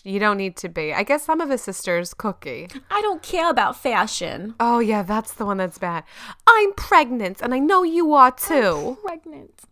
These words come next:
Speaker 1: "I don't care about
Speaker 2: Yeah.
Speaker 1: fashion."
Speaker 2: "I don't care about fashion." Um, yeah, it's just too much.
Speaker 1: See, we're great. Hire us. No,
Speaker 2: We're
Speaker 1: don't. It's
Speaker 2: great.
Speaker 1: too annoying.
Speaker 2: Hire us.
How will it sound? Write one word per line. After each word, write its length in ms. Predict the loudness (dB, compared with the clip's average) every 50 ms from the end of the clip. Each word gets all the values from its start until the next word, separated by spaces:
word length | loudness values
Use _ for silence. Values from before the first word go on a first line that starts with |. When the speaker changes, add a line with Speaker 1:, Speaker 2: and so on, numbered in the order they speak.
| _ _ _ _ _ _ -4
Speaker 1:
"I 80 | -2 -2
don't 180 | -2 -2 -4 -6
care 300 | -4 -4 -2 -2 -2 0
about 220 | 0 0 0 0
Speaker 2:
Yeah. 120 | -2 -6
Speaker 1:
fashion." 640 | -6 -6 -6 -6 -8 -10 -10 -12 -12 -12 -12 -12 -14 -16 _ _ _ _ _ _ _ _ _ -16
Speaker 2:
"I 40 | -16
don't 220 | -16 -16 -18 -20
care 240 | -20 -16 -12 -12 -10
about 220 | -10 -12 -14 -16
fashion." 600 | -16 -16 -14 -12 -12 -12 -14 -14 -18 -16 -16 -16 -18 -20 _ _ _ _ -20 -20 _ -20 _ -20 -18 -14 -10
Um, 240 | -8 -8 -8 -8 -8
yeah, 180 | -8 -8 -6 -8
it's 120 | -8 -10
just 140 | -14 -14 -14
too 100 | -14 -14
much. 160 | -12 -10 -6 -4
Speaker 1:
See, 300 | -2 0 0 0 0 -2
we're 140 | -2 -4 -2
great. 440 | 0 0 2 2 2 2 0 0 -2
Hire 440 | -4 -6 -6 -4 -4 -2 -2 -4 -4
us. 300 | -6 -8 -10 -12 -10 -6
No, 160 | -2 -2 0
Speaker 2:
We're 60 | 0 2
Speaker 1:
don't. 240 | 2 2 2 0 0
It's 160 | -2 -4 -4
Speaker 2:
great. 100 | -4 -4
Speaker 1:
too 80 | -4
annoying. 200 | -4 -4 -4 -4 -4
Speaker 2:
Hire 420 | -4 -4 -2 -2 -4 -4 -4 -4 -6
us. 220 | -6 -8 -12 -16